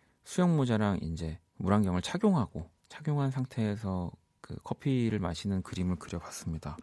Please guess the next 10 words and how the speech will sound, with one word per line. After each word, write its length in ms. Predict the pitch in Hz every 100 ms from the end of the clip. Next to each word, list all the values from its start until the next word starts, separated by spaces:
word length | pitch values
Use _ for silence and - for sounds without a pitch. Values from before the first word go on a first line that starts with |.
| -
음. 160 | - 110
<laughs> 1000 | - - - - - - - - - -
자, 140 | - - - 98 - - - - - - _ - - _ - - _ - - - 247 247 143
이래놓고 360 | 92 101 151 -
두 140 | -
분 80 | 190
사귀고 400 | 175 165 220 202
계신 240 | 185 156 156
거 80 |
아니에요? 360 | 139 139 87 110